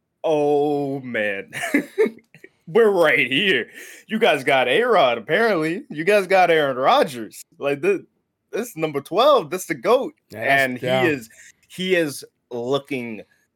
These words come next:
Speaker 1: bad, whether it's by association from the team and everybody
Speaker 2: I think it's,
Speaker 1: together,
Speaker 2: I think it's a
Speaker 1: but
Speaker 2: mixture of things.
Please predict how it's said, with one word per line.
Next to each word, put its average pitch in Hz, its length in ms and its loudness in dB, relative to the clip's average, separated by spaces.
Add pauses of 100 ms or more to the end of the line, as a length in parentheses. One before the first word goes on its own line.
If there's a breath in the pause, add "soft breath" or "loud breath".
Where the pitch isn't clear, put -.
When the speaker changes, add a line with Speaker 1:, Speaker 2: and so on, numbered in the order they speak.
(260)
Speaker 1:
bad, 104 280 -2
whether 101 220 -8
it's 101 120 -12
by 104 120 -6
association 110 600 -12
from 101 420 -14
the 87 80 -20
team 180 380 -6
and 139 80 0
everybody 208 560 0
Speaker 2:
I 269 100 0
think 277 60 -4
it's, 226 160 2
Speaker 1:
together, 403 160 0
Speaker 2:
I 247 40 2
think 254 180 -2
it's 247 100 2
a - 20 0
Speaker 1:
but 170 60 -2
Speaker 2:
mixture 151 300 -4
of 139 100 -10
things. 147 300 -12